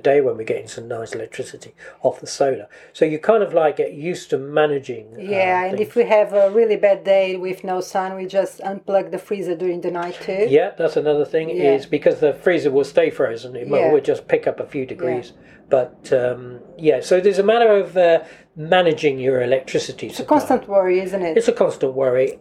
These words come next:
Speaker 1: Um, if I was doing this again, which we will be, I would definitely go for the wind generator. Um, absolute must that is. And I would bump the old solar up,
Speaker 2: Yeah.
Speaker 1: uh, to around about, um, twelve hundred watts.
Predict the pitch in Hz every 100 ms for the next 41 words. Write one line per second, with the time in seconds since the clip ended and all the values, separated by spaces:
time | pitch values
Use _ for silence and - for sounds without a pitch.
0 | - 147 143 143 143 139 - - 170 160
1 | 175 165 165 156 - 151 143 143 139 -
2 | 127 151 180 196 - 123 123 139 135 151
3 | 147 139 - 131 131 131 127 131 131 131
4 | - _ _ _ - 202 - 135 135 123
5 | 120 131 120 113 117 160 151 151 143 143
6 | 139 139 151 160 - _ - - - -
7 | 131 127 127 127 127 127 131 - 202 -
8 | 117 113 113 - 113 117 123 - 151 139
9 | 131 135 131 131 127 123 120 151 147 131
10 | 117 117 120 113 - - 127 113 113 120
11 | - - _ - 175 165 131 120 123 -
12 | 131 120 123 117 - 113 113 - - 110
13 | 113 107 - - 131 113 117 - 107 117
14 | 123